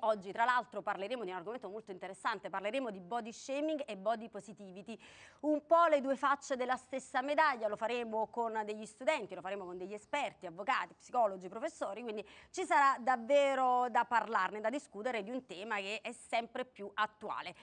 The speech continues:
Ma, dicevamo, concentriamoci sulla prima pagina di Napoli Today. In apertura oggi un pezzo proprio a tua firma, spiagge, il settanta per cento ai privati, regione in ritardo sul piano. Allora, delle spiagge noi abbiamo parlato in una puntata dedicata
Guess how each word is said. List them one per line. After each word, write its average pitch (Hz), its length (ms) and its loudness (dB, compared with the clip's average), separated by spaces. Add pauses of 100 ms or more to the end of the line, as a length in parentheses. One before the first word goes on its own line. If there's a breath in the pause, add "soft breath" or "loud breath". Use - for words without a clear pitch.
(140 loud breath)
Ma, 247 200 2
dicevamo, 202 540 -2
concentriamoci 226 560 -2
sulla 208 180 -4
prima 247 220 0
pagina 233 320 2
di 233 80 -6
Napoli 247 380 2
Today. 320 300 2
In 226 100 -2
apertura 226 720 -4
oggi 262 300 0
un 190 120 -8
pezzo 214 360 -2 (300 loud breath)
proprio 247 340 6
a 247 160 4
tua 294 220 2
firma, 320 540 0
spiagge, 185 580 0
il 220 160 -12
settanta 262 460 0
per 180 120 -8
cento 240 300 -6
ai 196 80 -4
privati, 233 440 -2 (340 loud breath)
regione 247 640 0
in 349 160 2
ritardo 202 480 0
sul 190 240 -10
piano. 175 300 -6 (200)
Allora, 196 220 -2
delle 311 220 -2
spiagge 185 580 -6
noi 330 100 0
abbiamo 196 220 0
parlato 233 360 -2
in 220 60 -6
una 185 100 -4
puntata 202 360 -4
dedicata 202 600 -2